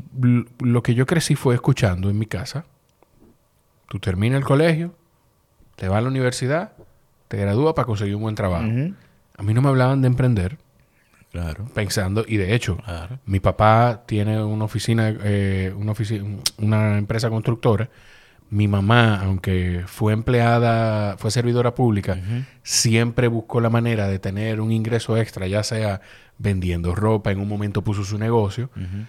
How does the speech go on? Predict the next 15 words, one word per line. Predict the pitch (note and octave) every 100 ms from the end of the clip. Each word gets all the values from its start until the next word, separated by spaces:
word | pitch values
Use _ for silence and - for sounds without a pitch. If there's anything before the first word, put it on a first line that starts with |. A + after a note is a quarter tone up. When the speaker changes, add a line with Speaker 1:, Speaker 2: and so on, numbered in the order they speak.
| - _ -
Speaker 1:
eh, | G2+ G2 F#2+ F#2 F2+ F2 F2
un | F#2+
salón | - G2 G2+
de | G2+
belleza. | A2 A2 F#2+ G2 A2+ _ _ _ _ _ _ _ _ _ - - - _ _ _ _ _ _ - - -
O |
sea, | - C3 A#2 - -
a | B2+
mí | C#3+
nunca | D3 D#3 E3+ F#3 D3+ A#2+
se | -
me | A#2
habló | G2+ G2+ G#2
de |
emprender, | G2+ G2 F#2+ F2 E2+